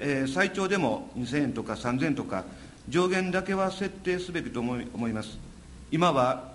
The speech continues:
長時間止める人は民間の安い駐車場に止められます。ぜひ上限設定することについてお聞かせをください。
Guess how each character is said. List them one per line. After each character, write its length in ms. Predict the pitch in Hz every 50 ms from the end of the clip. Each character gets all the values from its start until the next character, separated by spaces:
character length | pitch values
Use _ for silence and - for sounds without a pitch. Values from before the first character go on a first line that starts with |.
| - -
長 160 | - 175 175
時 100 | 175 175
間 200 | - 175 151 139
止 80 | 131 156
め 100 | 165 170
る 80 | 170 160
人 160 | 165 151 139
は 180 | 143 143 139 139 - - - - -
民 180 | - 151 160 160
間 280 | 147 156 143 139 143 139
の 260 | 139 143 139 143 - -
安 220 | 117 113 - 214
い 180 | 208 170 - 104
駐 140 | 113 127
車 160 | 123 147 147 127
場 120 | 117 113
に 200 | 113 135 151 139
止 200 | - - - 123
め 80 | 131 127
ら 80 | 120
れ 100 | 117 117
ま 120 | 113 110 107
す。 120 | - - - - - - - - - - - -
ぜ 140 | 139 175
ひ 220 | 160 147 139 127 131
上 180 | 143 165 170
限 200 | 165 170 170 160
設 160 | 147 170 175 170
定 280 | - - 147 135 123
す 120 | - - 151
る 80 | 147
こ 100 | - 147
と 120 | 147 139 131
に 120 | 131 123
つ 100 | 131 151
い 80 | 143 139
て 180 | - 147 135
お 100 | - -
聞 80 | 104 -
か 80 | - -
せ 160 | - - 139
を 80 | 143 -
く 80 | -
だ 100 | 101 90
さ 120 | - - 73
い。 80 | -